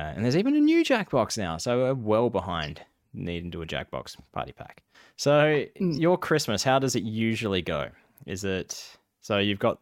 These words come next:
Speaker 1: the four of yous?
Speaker 2: So until the pandemic, it was always a big family thing. We always went out. Um, we used, we used to go to, I think my earliest memories are going to my aunt's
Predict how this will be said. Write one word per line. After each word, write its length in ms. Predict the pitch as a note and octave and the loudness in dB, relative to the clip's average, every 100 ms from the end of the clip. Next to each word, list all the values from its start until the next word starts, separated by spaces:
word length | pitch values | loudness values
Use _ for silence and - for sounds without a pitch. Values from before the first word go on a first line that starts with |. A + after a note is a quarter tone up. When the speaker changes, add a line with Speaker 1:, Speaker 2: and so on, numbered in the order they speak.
| _ | _
Speaker 1:
the 160 | A2 G#2 | -4 -4
four 440 | - - A2 G#2+ | -2 0 2 2
of 80 | G#2 | 2
yous? 320 | G#2+ D#3+ - - _ _ _ | 0 -2 -4 -14 _ _ _
Speaker 2:
So 420 | - - A3 G#3 - | -8 -2 2 2 2
until 720 | G#3 G#3+ - B3 C#4 D4 A#3+ - - - | 2 2 2 2 4 4 2 0 -8 -6
the 60 | |
pandemic, 680 | - G3 F#3 E3+ E3+ E3 - | 0 2 4 2 2 0 0
it 40 | - | -2
was 140 | E3 | 2
always 240 | E3+ D#3 E3 | 2 2 0
a 40 | |
big 160 | D3+ - | -2 -2
family 360 | - D3+ D#3 D#3 | 0 0 0 -2
thing. 260 | D#3 D3+ | -2 0
We 100 | D3+ | 2
always 300 | D3 D3 D3+ | 2 2 -2
went 180 | D3 C#3+ - | -2 -2 0
out. 640 | E3+ E3+ - _ - - _ _ _ - | 0 0 -4 _ -8 -8 _ _ _ -4
Um, 600 | D#3+ D#3 D#3 D#3+ D#3+ F3+ - _ _ - | 0 2 2 2 0 -2 -12 _ _ 0
we 80 | G3 | 2
used, 300 | A#3 - - | 2 0 -4
we 140 | F#3 | 0
used 160 | G3+ G3 | 0 0
to 60 | F3+ | 2
go 120 | F#3 | 0
to, 540 | F3 - E3+ E3+ E3 E3+ - _ _ - | 2 2 4 6 4 0 -14 _ _ -2
I 40 | |
think 140 | G#3 - | 0 2
my 180 | E3 | 2
earliest 300 | E3+ E3+ E3 | 2 2 2
memories 300 | F3 D#3+ D#3+ | 2 2 2
are 40 | D3+ | 2
going 160 | D#3+ D#3 | 0 0
to 100 | - | -2
my 60 | - | 0
aunt's 560 | E3 G#3+ - - - | 2 0 -4 -6 -6